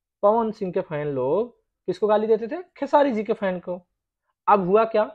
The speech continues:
ये दोनों लाइव आकर के अपना गाना चलाने के लिए लड़ते हैं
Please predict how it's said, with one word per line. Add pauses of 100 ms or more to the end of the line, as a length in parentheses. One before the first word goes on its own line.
(840)
ये
दोनों
लाइव
आकर
के
अपना
गाना
चलाने
के
लिए
लड़ते
हैं